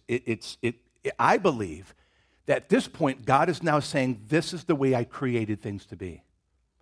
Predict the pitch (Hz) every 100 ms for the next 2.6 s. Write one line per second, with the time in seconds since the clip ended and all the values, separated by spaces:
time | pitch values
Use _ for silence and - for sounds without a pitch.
0 | _ _ _ - 120 131 127 123 139 139
1 | 127 120 113 120 117 120 120 120 123 117
2 | 120 - 92 92 85